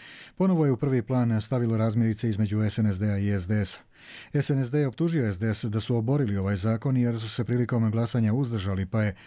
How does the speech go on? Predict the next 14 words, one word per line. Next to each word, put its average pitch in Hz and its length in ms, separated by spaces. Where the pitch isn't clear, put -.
u 147 80
skladu 131 300
s - 100
platformom 123 560
o 101 180
zajedničkom 107 480
djelovanju 127 460
i 120 260
S - 80
N 107 200
S 95 60
D 113 160
tako 98 320
glasao. 104 460